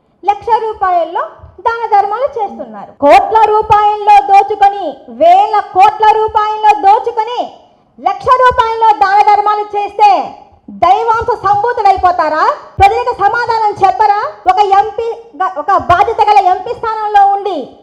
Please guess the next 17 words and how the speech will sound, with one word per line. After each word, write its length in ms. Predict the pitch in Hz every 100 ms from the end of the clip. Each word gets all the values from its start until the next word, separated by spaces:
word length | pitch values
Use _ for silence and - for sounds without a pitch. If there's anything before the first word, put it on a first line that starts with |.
| _ -
సమాధానం 640 | 339 349 349 339 330 415 427 -
చెప్పరా? 520 | 320 - 392 349 359 - - _ -
దైవాంశ 460 | 208 359 392 392 392
సంభూతులా 960 | 403 370 359 403 427 403 339 370 330 - - _ 277
అని 160 | 339
మీడియా 460 | 285 359 415 440 427
ముఖంగా 440 | 359 359 320 359 587 - _ _
మిమ్మల్ని 340 | 285 311 294
నేను 240 | 294 330 554 -
అడుగుతున్నాను. 680 | 262 269 254 220 202 - _
అందుకే 420 | 254 339 392 466 453
అనేది 580 | 381 403 427 403 247 - -
రూపు 300 | 359 494 508
ఒక 240 | 440 415 381
డూప్ 420 | - 403 508 - 302 - - _ _ _ _ _ _
అలియాస్ 520 | 277 359 392 480 - - _ _ _ _
కేశవ. 480 | 294 311 427 427 381